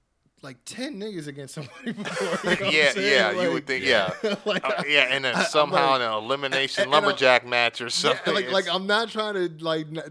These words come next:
Speaker 1: like, you know, try to prove that fact, but it's, it's like, man, really? I'm, like, thinking, like, I could have swore somebody had, like, you know, uh, you know, was drunk with power, ha-, had a, uh, had a little bit too much to drink, and then was
Speaker 2: Man.
Speaker 1: like, "Yo, there's, like, twelve, the whole Wu-Tang Clan's here for you. You gotta
Speaker 2: For
Speaker 1: take 'em
Speaker 2: real.
Speaker 1: out one by one,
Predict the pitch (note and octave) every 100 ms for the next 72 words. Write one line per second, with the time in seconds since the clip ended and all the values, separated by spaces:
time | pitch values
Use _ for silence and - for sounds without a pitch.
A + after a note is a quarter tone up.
0 | D#3 D#3 D#3+ E3 D3+ D#3 D#3+ D3+ - F3
1 | E3 F3 E3 F3+ D#3+ D#3 D#3+ D#3 D#3 D3+
2 | D#3+ D3 C3+ G#3+ D#3 C3+ - G#2 A#2 D#3
3 | D3+ D3+ D#3 D3 C#3 B2+ - _ _ _
4 | - F3+ F#3 D#3 G3 F#3+ - E3 D#3+ D#3
5 | D3+ D3+ C#3+ C3+ D#3+ D3+ C3+ B2 - _
6 | _ _ _ C3+ C3 D#3 C3 B2+ B2+ D#3
7 | C#3 B2 D3+ C#3+ C#3 C3+ C3 C3+ C3+ C3
8 | C3 C3 B2 A#2 G#2+ C3 A#2+ C3+ C3 B2+
9 | D3+ D3+ C#3+ - D3+ D3 - B2+ D#3+ D#3+
10 | C#3+ C3+ C3+ C3 C3+ C3 C#3 C3+ C3+ B2+
11 | B2 B2+ C#3+ C3 C3 C3 B2+ A#2 A#2 -
12 | - C#3+ C#3 C3 B2 B2+ C#3 C#3+ C#3+ C#3
13 | C3 B2 C3 A#2+ A#2 B2+ A#2 - A2 G#2
14 | A2 A#2+ A#2 B2+ F#2+ F#2+ - F2 E2+ B2
15 | B2+ B2 B2 A#2 B2+ A#2 G2+